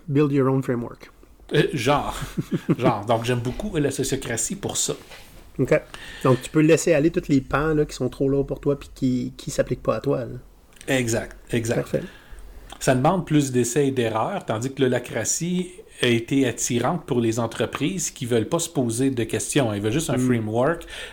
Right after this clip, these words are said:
Speaker 2: à, à étaler, puis là, s-, assumer que tout va bien fonctionner <laughs> après.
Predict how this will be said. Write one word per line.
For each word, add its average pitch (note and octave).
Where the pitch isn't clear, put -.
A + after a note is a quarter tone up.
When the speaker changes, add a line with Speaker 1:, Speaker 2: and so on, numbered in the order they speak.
Speaker 2:
à, G#2+
à -
étaler, B2+
puis -
là, A#2+
s-, -
assumer C3+
que -
tout B2+
va A#2
bien A2+
fonctionner A2
<laughs> -
après. G#2+